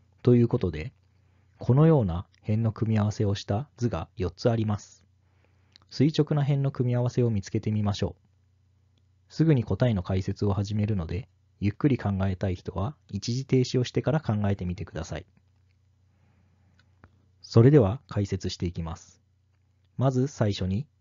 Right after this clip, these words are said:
直角であるカレーライスを見つけることがポイントだと言いましたね。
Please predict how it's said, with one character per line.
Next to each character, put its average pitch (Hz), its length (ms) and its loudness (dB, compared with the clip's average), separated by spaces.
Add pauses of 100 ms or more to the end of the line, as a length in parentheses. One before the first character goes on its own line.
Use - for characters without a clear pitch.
(140)
直 110 120 -2
角 - 320 -2
で 139 100 0
あ 120 100 0
る 98 260 -4
カ - 140 -10
レ 143 160 2
ー 156 40 2
ラ 156 80 2
イ 151 80 0
ス - 100 -10
を 98 60 -2
見 92 120 -4
つ - 100 -12
け 92 100 -4
る 95 80 -6
こ 92 100 -8
と 92 100 -6
が 120 120 -4
ポ 95 180 -4
イ 98 80 -2
ン 98 40 -8
ト 101 100 -4
だ 113 120 -2
と 85 120 -8
言 82 80 -6
い 85 40 -8
ま 85 120 -10
し - 80 -16
た - 100 -16
ね。 92 160 -6